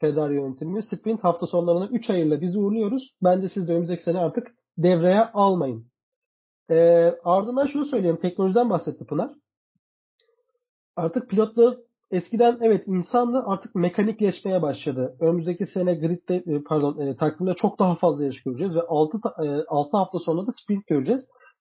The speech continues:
Dolayısıyla yarış katsayısı, atılan tur sayısı da artmış olacak. Pilotların kendine ayıracağı vakit de kalmayacak. Ondan sonra da şu anda görmüş olduğumuz Brezilya, e, yarış hafta sonunda önce görmüş olduğumuz ufak tefek detaylar ön plana çıkacak.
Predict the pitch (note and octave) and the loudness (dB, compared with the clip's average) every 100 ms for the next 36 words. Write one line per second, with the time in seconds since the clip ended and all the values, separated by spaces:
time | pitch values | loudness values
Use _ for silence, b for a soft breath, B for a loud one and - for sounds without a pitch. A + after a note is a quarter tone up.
0 | - E3+ F#3 A#3 F3 B3 - - G3+ F#3+ | 0 2 4 4 4 2 -2 -4 -2 0
1 | - C#3+ - - D#3+ F#3+ A3+ A3+ A#3+ - | -2 -2 -4 -6 -2 2 2 4 -2 0
2 | F#3 - D#3+ D3+ - D3 C#3+ C3+ C#4 - | -2 -2 -2 -2 -6 -4 -2 2 0 -2
3 | _ _ _ _ - D3+ F#3+ G3 A3+ D#4+ | _ _ _ _ -4 0 2 2 -2 -2
4 | E4+ A3 A3+ C4+ A#3+ G#3+ B3 F#3+ E3 A3+ | -2 0 2 2 2 2 0 0 -2 0
5 | D4+ - - C3+ B2 A#2+ G3 D4+ _ _ | 0 0 -2 -4 -8 -12 -10 -10 _ _
6 | _ _ _ _ _ - A#3+ C4+ A#3+ G#3 | _ _ _ _ _ 2 6 6 4 2
7 | G#3 C4+ D4 - _ - - B3+ G#3 G3 | 2 2 0 -8 _ -12 2 2 4 0
8 | G3 G3 F#3+ E3+ D#3 E3 E3 F#3+ G3 G#3 | -2 -4 -2 -2 -2 -2 0 2 2 2
9 | G3+ - E3 D3+ E3+ G#3 F#3 F3 - E3 | 0 -4 0 2 2 0 -2 -2 -2 0
10 | D#3+ D#3+ E3+ E3+ F3 D#3+ F#3 G3 F#3 D#3 | 0 2 2 0 0 0 0 0 2 0
11 | A3 A3 G#3 A3+ - F3 E3 G3 F#3 F3 | 0 -4 -2 -2 0 -4 0 0 2 4
12 | B3 G#3 E3+ D3 B2+ - D3 C4 | 4 2 -2 -4 -4 -6 -4 -6